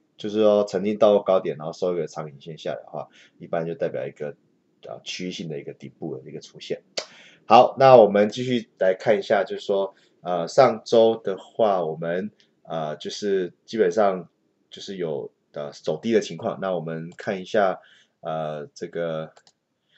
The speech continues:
小时图哈，回到小时图来看，那，呃，基本上都还是收在一个关键的这个二零四零、二零四五这样一个支撑上面。虽然，呃，过去，呃，周四的时候有短暂的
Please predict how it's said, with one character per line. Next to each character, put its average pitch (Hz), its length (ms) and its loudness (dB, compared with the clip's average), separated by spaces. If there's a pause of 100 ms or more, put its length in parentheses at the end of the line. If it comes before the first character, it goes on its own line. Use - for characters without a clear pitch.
(100)
小 - 160 -4
时 101 140 -8
图 92 200 -6
哈， 87 120 -4
回 92 140 -4
到 104 80 4
小 82 160 -6
时 - 100 -18
图 - 160 -18
来 80 100 -10
看， - 200 -6 (480)
那， 151 360 6 (280)
呃， 120 260 10
基 180 140 2
本 160 120 12
上 160 220 12
都 156 120 12
还 143 140 10
是 147 80 8
收 143 200 8
在 139 160 12
一 131 40 8
个 127 60 6
关 127 240 10
键 127 200 6
的 101 140 6
这 101 140 -2
个 104 120 4
二 113 80 8
零 95 180 2
四 107 240 0
零、 82 360 -4
二 90 120 -2
零 78 240 -6 (160)
四 - 280 -8
五 71 180 -8
这 82 100 -6
样 82 120 -4
一 76 40 -12
个 78 80 -12
支 82 180 -14
撑 80 240 -10
上 82 180 -10
面。 78 140 -10
虽 107 180 4
然， 87 280 2 (140)
呃， 69 280 -10
过 92 180 -6
去， 85 460 -10 (420)
呃， 69 220 -10
周 95 720 2
四 - 380 -12
的 85 120 -4
时 - 140 -8
候 85 60 -2
有 76 80 -4
短 69 260 -8
暂 85 200 -2
的 73 200 -10